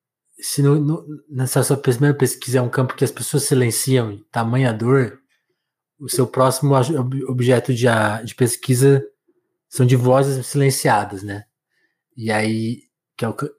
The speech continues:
é uma pesquisa sobre candomblé, samba e mulheres, né?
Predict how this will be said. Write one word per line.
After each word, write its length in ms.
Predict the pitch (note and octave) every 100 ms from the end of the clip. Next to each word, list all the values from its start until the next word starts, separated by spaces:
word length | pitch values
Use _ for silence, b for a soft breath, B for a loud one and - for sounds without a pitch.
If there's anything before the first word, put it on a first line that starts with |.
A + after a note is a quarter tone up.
| - - -
é 80 | -
uma 80 | G#2+
pesquisa 320 | A2+ - B2+
sobre 260 | A2+ D3 D3
candomblé, 560 | D3 C#3 C3 A2+ A#2+ B2
samba 500 | - C3 C3+ C#3 D3+
e 100 | C#3
mulheres, 500 | D3+ C3+ A#2 G#2+ G2+
né? 200 | G#2